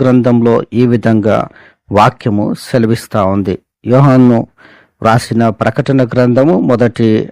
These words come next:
అధ్యాయము మొదటి నుండి మూడు వచనాలను ఈ దినము ధ్యానిద్దాం. యేసుక్రీస్తు తన దాసులకు కనపరచుటకు దేవుడు ఆయనకు అనుగ్రహించిన ప్రత్యక్షత.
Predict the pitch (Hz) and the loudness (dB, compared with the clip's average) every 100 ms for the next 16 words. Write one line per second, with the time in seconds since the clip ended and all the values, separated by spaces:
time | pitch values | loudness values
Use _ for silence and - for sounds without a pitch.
0 | - 104 - 123 110 110 104 - _ _ | -4 -4 -2 0 2 2 -2 -6 _ _
1 | _ _ _ 117 127 139 - 131 127 120 | _ _ _ -2 0 2 2 4 4 4
2 | 120 - - _ _ _ _ 120 147 185 | 2 0 -6 _ _ _ _ 0 4 6
3 | 160 120 - - 117 113 107 113 131 - | 6 4 0 -4 0 0 0 -2 -4 -8
4 | 107 107 110 110 104 101 160 _ _ _ | -6 -2 0 0 0 -4 -8 _ _ _
5 | _ - 107 98 101 90 98 95 - _ | _ -10 -2 0 2 0 -2 -4 -6 _
6 | _ - _ 147 208 - 226 - 175 - | _ -20 _ 2 2 2 0 2 0 2
7 | 170 151 143 135 117 131 139 - 131 - | -4 0 0 0 2 0 0 -4 -4 -2
8 | 117 110 120 110 - 123 - 123 131 107 | -2 0 -2 -2 -8 -8 -6 -4 -6 0
9 | 120 139 131 123 120 113 113 113 113 117 | 2 4 4 4 4 0 0 -2 -2 -2
10 | 117 110 110 120 120 98 - 113 113 - | -2 -2 -4 -4 -4 -6 -4 -2 0 -2
11 | 107 - - | -4 -2 -4